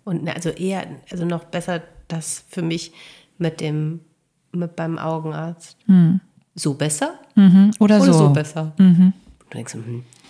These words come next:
Speaker 1: das eine ist kleiner und schwarzer.“
Speaker 2: Mhm.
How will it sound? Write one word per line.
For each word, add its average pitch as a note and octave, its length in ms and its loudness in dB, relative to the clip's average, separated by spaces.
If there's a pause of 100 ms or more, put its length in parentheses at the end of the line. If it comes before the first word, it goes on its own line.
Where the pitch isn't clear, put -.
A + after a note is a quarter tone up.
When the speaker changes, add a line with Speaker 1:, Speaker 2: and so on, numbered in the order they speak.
Speaker 1:
das B2 140 -16
eine A#2+ 180 -10
ist B2 120 -8
kleiner A2+ 420 -8
und B2 140 -10
schwarzer.“ B2+ 440 -6 (1160)
Speaker 2:
Mhm. D#3+ 380 -2